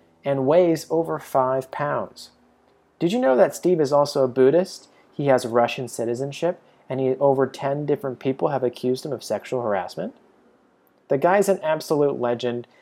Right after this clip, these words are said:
and I'm proud to take his money in exchange for calling him a friend. Folks, that's our show for today. I am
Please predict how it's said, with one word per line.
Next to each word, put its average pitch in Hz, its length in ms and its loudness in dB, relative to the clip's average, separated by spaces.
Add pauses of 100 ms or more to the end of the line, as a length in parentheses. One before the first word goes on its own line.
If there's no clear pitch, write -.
(140)
and 127 100 -4
I'm 131 140 0
proud 139 460 2
to - 120 -12
take 127 260 -2
his 139 140 -2
money 117 400 -4
in 120 120 -6
exchange 110 400 -8
for 113 100 -10
calling 104 300 -8
him 107 120 -12
a 107 60 -10
friend. - 360 -14 (2000)
Folks, 160 300 0
that's 202 240 2
our 135 100 0
show 127 300 0
for 120 180 -2
today. 101 500 -2
I 151 640 -2
am 123 540 -2